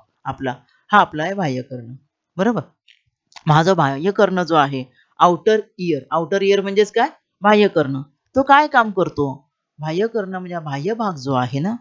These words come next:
तो काय करतो, आवाज एकत्र करतो आणि आवाज एकत्र करून ही कर्ण नलिका, नलिका सांगितलं ना तुम्हाला, या नलिकेतून तो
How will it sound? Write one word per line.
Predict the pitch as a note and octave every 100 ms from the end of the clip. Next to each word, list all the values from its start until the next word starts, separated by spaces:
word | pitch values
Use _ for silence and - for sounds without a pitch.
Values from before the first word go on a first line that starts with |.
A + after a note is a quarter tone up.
| -
तो |
काय | D3 D3
करतो, | C#3+ C#3+ - A#3 - _ _ -
आवाज | D#3 D#3+ F#3+ F#3+ _
एकत्र | D3 D3 D#3 G#3
करतो | F#3 B2+ - D3 - _ _ _
आणि | D#3 E3+ D3
आवाज | D#3 E3 G3+ _
एकत्र | D#3+ - A#3 B3
करून | A#3 E3+ C#3+ C#3 _ _ _
ही | F#3
कर्ण | F#3+ E3 E3 F3+
नलिका, | D#3 D3 C#3+ F#3+ F#3+ D3+ C3 _ _
नलिका | D#3 D#3+ E3 F#3
सांगितलं | F#3 G#3 E4+
ना | D#4
तुम्हाला, | G#3 D3 B2+ _ _ _ E3
या | E3
नलिकेतून | D#3 D#3 D#3+ F3 E3 F3 E3+
तो | F#3 B3 _